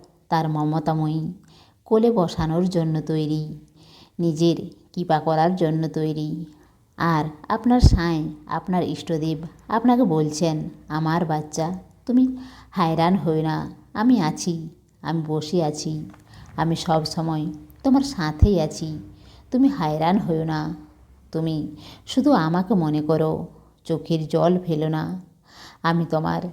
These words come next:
সঙ্গেই আছি।" যখন আপনার মনের মধ্যে এই রকম,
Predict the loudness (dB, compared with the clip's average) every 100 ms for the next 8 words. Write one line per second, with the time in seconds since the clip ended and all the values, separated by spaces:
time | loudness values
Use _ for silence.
0 | -12 -4 -4 -2 2 2 2 0 -4 -4
1 | -6 -10 -14 -20 -20 -10 -2 2 2 2
2 | -2 -2 -4 -4 -6 -12 -20 -12 -2 0
3 | 2 4 2 0 -2 0 0 0 -8 -4
4 | 2 4 4 0 -4 -4